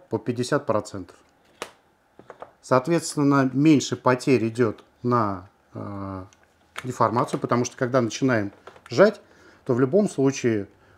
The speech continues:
она пытается, когда вот мы жмём, они пытаются вот так вот пойти в стороны. Здесь же это нивелируется именно за счёт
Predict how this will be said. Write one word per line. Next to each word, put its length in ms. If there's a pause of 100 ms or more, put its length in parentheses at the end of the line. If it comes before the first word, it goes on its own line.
она 180
пытается, 540
когда 320
вот 200
мы 200 (280)
жмём, 360 (500)
они 180
пытаются 420
вот 100
так 240
вот 100
пойти 320 (920)
в 60
стороны. 380 (1080)
Здесь 280
же 100
это 200
нивелируется 680
именно 300
за 180
счёт 380